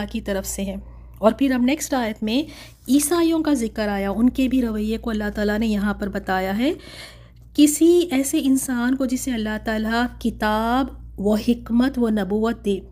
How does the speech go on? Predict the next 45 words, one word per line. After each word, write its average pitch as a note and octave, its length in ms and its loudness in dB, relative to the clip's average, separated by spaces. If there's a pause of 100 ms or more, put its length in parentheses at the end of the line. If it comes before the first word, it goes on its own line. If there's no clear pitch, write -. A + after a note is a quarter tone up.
(180)
یہ A#3+ 140 6
لائق A#3 580 2
نہیں C#4+ 300 4
کہ D4 100 0
پھر D4 320 4
بھی E4+ 160 8
وہ F4 120 6
لوگوں C4+ 360 2
کے C4+ 240 -2
لیے A#3+ 240 -2
کہے A#3 280 -4
کہ B3+ 180 -6
تم B3 160 0
اللہ، A3 320 0 (460)
اللہ A#3 340 4
تعالیٰ A#3+ 360 0
کو B3+ 120 4
چھوڑ G#3+ 460 0
کر C4 240 0
میرے A3 560 4
بندے A3 400 0
بن G3 200 -2
جاؤ، F#3 260 -6 (720)
بلکہ G3 360 4
وہ A#3 280 2
کہے G#3 360 0
گا A#3 140 0 (100)
کہ E4 140 4
تم A#3 120 0
سب D#4 360 2 (300)
رب C4 400 4
کے D#4 140 2
ہو D4+ 220 4
جاؤ، B3 380 0
تمہارے A3+ 480 -2
کتاب A#3 520 -4
سکھانے A3+ 580 -2
کے C4+ 320 0
باعث G3+ 480 -2
اور A#3+ 100 -4
تمہارے G#3+ 420 -2
کتاب G#3 440 -4
پڑھنے C4+ 280 0
کے C4 120 -2
سبب۔ G3 360 -2